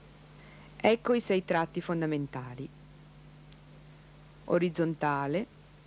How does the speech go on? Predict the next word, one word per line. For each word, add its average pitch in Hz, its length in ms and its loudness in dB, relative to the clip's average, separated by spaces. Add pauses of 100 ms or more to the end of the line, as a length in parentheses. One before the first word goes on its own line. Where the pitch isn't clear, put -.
(1400)
verticale, 160 920 -4